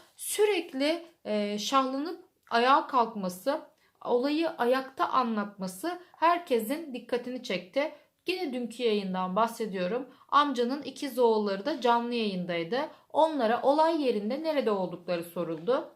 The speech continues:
Onlar da, e, "Hüseyin tarladaydık, üç gibi eve gittik." diyor. Hasansa Şahin Topdağ'ın evinde olduğunu söylüyor.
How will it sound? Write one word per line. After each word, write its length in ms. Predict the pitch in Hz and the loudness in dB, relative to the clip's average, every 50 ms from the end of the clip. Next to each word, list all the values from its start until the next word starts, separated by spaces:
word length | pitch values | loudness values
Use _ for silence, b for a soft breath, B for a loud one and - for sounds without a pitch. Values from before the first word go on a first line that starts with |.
| _ | _
Onlar 440 | - 302 320 302 269 220 196 185 180 | 0 0 0 2 2 2 2 2 2
da, 260 | 226 262 294 311 B B B B B _ | 2 2 2 2 B B B B B _
e, 520 | 208 208 202 196 196 190 190 185 190 196 208 | -2 0 0 0 -2 -2 -4 -4 -4 -6 -6
"Hüseyin 400 | 240 294 277 - 277 254 254 254 | -8 -8 -2 0 0 0 0 -2
tarladaydık, 680 | 254 277 320 311 285 247 208 190 190 185 185 185 - 277 | -2 0 0 2 2 2 0 0 -2 -4 -4 -6 -8 -10
üç 180 | - - - | -10 -8 -10
gibi 160 | - 208 220 | -6 -4 -4
eve 240 | - 208 220 226 254 | -4 -2 0 0 0
gittik." 460 | 262 254 - - _ - - - _ | -2 -2 -10 -16 _ -20 -20 -18 _
diyor. 260 | - 269 277 285 302 302 294 B B B | -6 -2 -2 0 -2 -2 -6 B B B
Hasansa 760 | - 330 320 - 262 214 202 190 - - 269 294 311 302 - - | 0 0 2 2 2 2 2 0 0 0 0 0 0 -2 -8 -14
Şahin 640 | - - - 294 277 262 247 214 233 277 294 294 B B B B _ | -12 -2 4 8 8 8 8 6 2 -2 -4 -6 B B B B _
Topdağ'ın 640 | - 320 330 330 - - 233 220 226 262 294 285 | 2 2 2 2 -2 0 2 2 2 2 0 -2
evinde 420 | - - 254 240 254 254 254 269 285 | -2 -2 -2 -2 -2 -2 -2 0 0
olduğunu 640 | - - 226 214 202 196 180 185 175 175 170 170 | 2 2 4 2 2 0 0 -2 -4 -4 -4 -8
söylüyor. 680 | 170 - - 185 170 165 165 160 165 180 208 254 285 311 | -12 -8 -4 -2 -2 -2 -2 -2 0 2 4 4 4 2